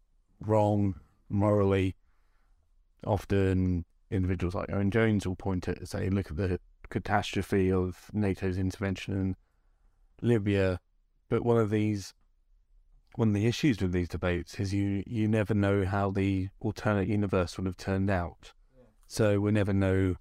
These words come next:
Speaker 1: how far Gaddafi would have gone to cling to power. Would he have gone to the depths of Assad in Syria? Likewise, it's broadly seen as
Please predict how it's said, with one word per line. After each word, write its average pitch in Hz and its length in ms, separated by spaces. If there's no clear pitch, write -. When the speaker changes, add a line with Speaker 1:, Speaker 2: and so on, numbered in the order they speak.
Speaker 1:
how 101 340
far 98 460
Gaddafi 92 600
would 95 220
have 95 220
gone 95 480
to - 160
cling 95 380
to 92 120
power. 92 480
Would 101 340
he 98 220
have 90 480
gone 92 240
to - 100
the 92 140
depths - 460
of 90 400
Assad 90 560
in 95 140
Syria? 95 640
Likewise, 98 1040
it's 107 240
broadly 107 560
seen 101 500
as 90 300